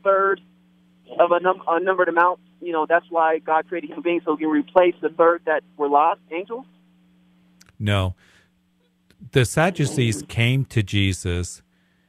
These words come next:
Speaker 2: and, and started asking him a question. And it's interesting that the Sadducees were trying to, to trap Jesus in the questions that, that they were asking him. They asked him about marriage.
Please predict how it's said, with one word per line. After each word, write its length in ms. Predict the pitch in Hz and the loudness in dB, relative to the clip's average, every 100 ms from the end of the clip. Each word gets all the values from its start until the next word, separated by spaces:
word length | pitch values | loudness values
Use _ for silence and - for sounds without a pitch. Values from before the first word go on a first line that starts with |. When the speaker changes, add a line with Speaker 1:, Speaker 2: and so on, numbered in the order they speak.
| _ _ | _ _
Speaker 2:
and, 320 | 113 107 107 - | 0 0 0 -4
and 220 | 113 107 | -2 -2
started 380 | - 127 110 110 | -2 0 0 2
asking 400 | 113 107 - 107 | 0 -2 -2 -4
him 160 | 101 92 | -2 -2
a 60 | 90 | -4
question. 580 | - 101 - 92 87 - | 0 0 0 -6 -8 -6
And 300 | 110 107 - _ _ _ _ _ _ | -2 -2 -4 _ _ _ _ _ _
it's 220 | 117 107 - | -4 -4 -4
interesting 520 | 160 - 131 110 101 | -4 -2 -4 -2 -2
that 120 | 101 | -2
the 100 | 107 | -6
Sadducees 960 | - 127 143 135 110 - 92 90 87 - _ _ _ _ _ _ | -4 -2 0 -2 -4 -4 -4 -4 -6 -12 _ _ _ _ _ _
were 160 | - 107 | -2 -2
trying 360 | - 127 123 107 | 0 2 2 0
to, 120 | 101 - _ | -4 -8 _
to 160 | - 101 | -2 -2
trap 380 | - 120 110 - | 0 0 0 -4
Jesus 440 | 110 95 101 90 | -4 -4 -6 -6
in 80 | 95 | -6
the 100 | 92 | -6
questions 580 | - 107 101 98 90 - | -2 -2 -2 -4 -6 -4
that, 260 | 95 92 - _ | -4 -4 -8 _
that 260 | 98 92 92 90 | -2 -2 -4 -10
they 120 | 104 98 | -4 -2
were 140 | 95 | 0
asking 400 | 92 95 - 95 | 2 0 -2 -6
him. 180 | 87 85 - _ _ _ _ - | -6 -8 -16 _ _ _ _ -2
They 300 | 117 117 120 | 2 4 4
asked 380 | 165 220 - | 0 -2 -4
him 180 | 151 127 | -2 0
about 420 | 110 113 104 107 | 0 0 0 0
marriage. 680 | 98 98 101 90 82 - - | -2 -2 0 -2 -4 -12 -20